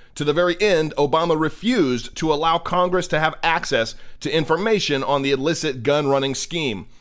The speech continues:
Mexico is looking for information and an apology for the program that violated Mexico's sovereignty. They are sending a letter to Washington demanding answers. Fast and Furious is another one of Obama's scandals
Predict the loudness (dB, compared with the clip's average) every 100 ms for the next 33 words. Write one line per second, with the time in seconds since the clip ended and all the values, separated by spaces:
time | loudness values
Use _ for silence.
0 | -20 -2 0 0 0 0 0 0 -2 -2
1 | -4 -2 -2 -2 0 0 0 -2 -2 0
2 | 2 2 0 -2 0 2 2 2 0 -4
3 | -8 -20 -2 2 2 2 2 2 2 2
4 | -2 0 0 2 2 2 2 0 -2 -2
5 | -4 -2 -2 -2 -2 0 0 -2 -4 -6
6 | -8 -18 -2 2 2 0 -2 0 0 2
7 | 2 2 2 2 0 -2 -2 -2 0 0
8 | 0 0 -2 -4 -2 -2 -2 -2 -4 -8
9 | -16 -20 -6 0 2 2 -2 -2 -2 2
10 | 0 2 0 2 0 2 2 2 0 -4
11 | -10 _ 0 2 4 2 2 0 2 0
12 | -2 0 0 2 -2 -4